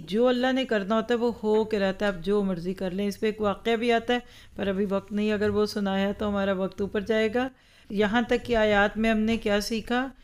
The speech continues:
कि जो तकवा के साथ ज़िंदगी गुजारेगा ना, उसकी आखिरत अच्छी होगी।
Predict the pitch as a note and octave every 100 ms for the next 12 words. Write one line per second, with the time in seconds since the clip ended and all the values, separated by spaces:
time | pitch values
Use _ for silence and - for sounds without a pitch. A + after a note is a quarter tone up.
0 | - - - A#3 A3 A#3+ B3 B3+ B3+ -
1 | A#3 B3 D4 D4+ D4 C4 G#3 G#3 G#3+ A3+
2 | A3 F3+ F#3 F3+ G#3+ G3+ F#3 F#3+ F#3+ -
3 | - - - A#3+ A#3+ G#3 F#3+ G3+ G3 F3+
4 | - F#3 F3 E3 F3